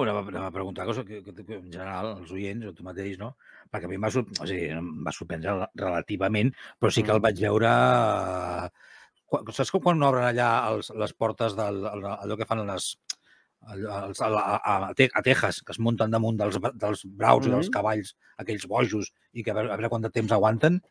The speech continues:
Speaker 2: <laughs>
Speaker 1: En algun moment Gavi va semblar que havia obert la porta i que havia sortit, «Oh, no, no,
Speaker 2: Però
Speaker 1: pua!»
Speaker 2: sempre és, sempre és així, eh?
Speaker 1: Tu, bueno, ahir el vaig... Bueno, no sé.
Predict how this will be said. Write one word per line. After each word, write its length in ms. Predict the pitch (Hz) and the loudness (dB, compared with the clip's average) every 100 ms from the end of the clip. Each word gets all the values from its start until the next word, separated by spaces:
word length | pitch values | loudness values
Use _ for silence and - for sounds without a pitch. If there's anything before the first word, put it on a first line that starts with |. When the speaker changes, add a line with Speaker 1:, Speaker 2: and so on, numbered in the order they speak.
| _ - | _ -18
Speaker 2:
<laughs> 400 | - - - - | -10 -8 -6 -2
Speaker 1:
En 80 | 143 | 0
algun 240 | 101 113 143 | 4 8 10
moment 240 | 135 160 160 | 10 10 10
Gavi 220 | 139 156 151 | 10 10 8
va 60 | |
semblar 380 | 147 143 143 156 | 6 6 8 6
que 80 | 143 151 | 6 2
havia 160 | 139 143 | 2 4
obert 100 | 143 | 2
la 120 | 135 | 4
porta 300 | 147 135 170 | 2 4 4
i 60 | 151 | 4
que 60 | 135 | 0
havia 100 | 131 | 2
sortit, 360 | 147 127 180 220 | 2 4 4 8
«Oh, 200 | 294 311 | 8 10
no, 220 | - 311 | 10 10
no, 140 | - 339 294 196 | 12 10 10 8
Speaker 2:
Però 160 | 156 | 10
Speaker 1:
pua!» 120 | 123 180 | 12 10
Speaker 2:
sempre 260 | 180 160 | 10 8
és, 120 | 147 - | 8 6
sempre 360 | - 151 143 107 | 10 10 10 4
és 60 | |
així, 240 | 92 - 90 | 2 -4 -8
eh? 200 | 95 202 - | -4 -6 -4
Speaker 1:
Tu, 80 | 339 - - | -6 -6 -8
bueno, 280 | 90 120 85 78 | -4 -4 -4 -8
ahir 220 | 87 95 101 | -8 -4 -4
el 80 | 104 | -6
vaig... 160 | 101 90 - | -12 -18 -14
Bueno, 220 | 90 107 | -10 -8
no 80 | - | -10
sé. 140 | - | -10